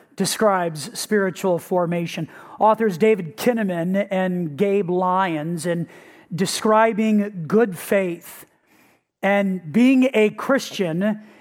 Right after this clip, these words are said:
in a world that views Christianity as extreme and irrelevant,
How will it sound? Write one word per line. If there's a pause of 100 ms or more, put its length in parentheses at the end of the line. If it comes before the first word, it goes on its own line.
(260)
in
a
world
that
views
Christianity
as
extreme
and
irrelevant,